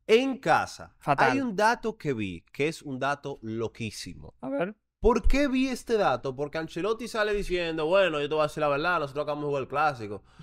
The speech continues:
Speaker 1: Yo prefiero ganar el Clásico y empatar esta que empatar el Clásico y ganar este".
Speaker 2: Él literalmente son sus palabras, "Prefiero pinchar contra el Rayo que pinchar contra el Barça".
Speaker 1: Está bien, yo lo firmo. Ahora, hay un dato que lo vi en la página de Managing Madrid,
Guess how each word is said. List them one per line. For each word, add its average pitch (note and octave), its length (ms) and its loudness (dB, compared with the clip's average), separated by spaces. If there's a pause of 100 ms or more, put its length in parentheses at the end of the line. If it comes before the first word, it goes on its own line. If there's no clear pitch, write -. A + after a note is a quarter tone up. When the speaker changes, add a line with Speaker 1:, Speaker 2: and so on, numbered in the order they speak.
Speaker 1:
Yo - 80 6
prefiero C3+ 240 4
ganar D3+ 180 2
el D3+ 60 -6
Clásico G3+ 440 0
y F3 60 0
empatar D#3 400 0
esta G3+ 220 0
que D3+ 60 -2
empatar C3 260 -2
el - 40 -16
Clásico E3+ 460 0
y B2 160 0
ganar A2 320 0
este". G#2 360 -4 (440)
Speaker 2:
Él E3 240 2
literalmente F3+ 480 0
son E3 160 -6
sus E3+ 100 -12
palabras, C#3 360 -2
"Prefiero F3 240 -4
pinchar D#3 400 -4
contra C#3 180 -4
el C#3 80 -2
Rayo G#3+ 260 0
que F#3+ 100 -2
pinchar D3+ 280 -8
contra C#3+ 220 -2
el C3 80 -2
Barça". B2 140 -10
Speaker 1:
Está E3 200 0
bien, G#3 400 2 (340)
yo B2 200 2
lo D3+ 160 6
firmo. G#2+ 680 0 (220)
Ahora, G#2 720 6 (140)
hay A3+ 240 4
un A#3 120 -4
dato A3 400 4
que G3 120 -2
lo F3 100 0
vi F3 80 0
en G#3 80 2
la G3 100 2
página G3 360 -2
de E3 80 -6
Managing E3+ 480 -4
Madrid, E3+ 400 0